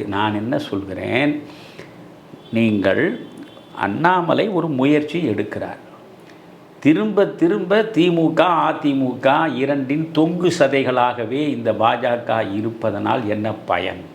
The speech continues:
நோட்டாவை விட குறைவான வாக்குகளை வாங்கக்கூடியவர்கள் நீங்கள். இதே தமிழகத்தில் தாமரை மலரும் என்று திரும்ப திரும்ப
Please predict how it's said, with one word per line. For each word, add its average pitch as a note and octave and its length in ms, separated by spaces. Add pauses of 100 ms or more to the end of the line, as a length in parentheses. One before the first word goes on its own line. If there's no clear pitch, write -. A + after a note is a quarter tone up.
(1160)
நோட்டாவை F#3 800
விட F#3 200
குறைவான E3 600
வாக்குகளை C#3 580
வாங்கக்கூடியவர்கள் A#2+ 1040
நீங்கள். G2 600 (840)
இதே G#3 500
தமிழகத்தில் G3 720
தாமரை F3+ 540
மலரும் F#3 580
என்று F3 300
திரும்ப E3 340
திரும்ப F3 640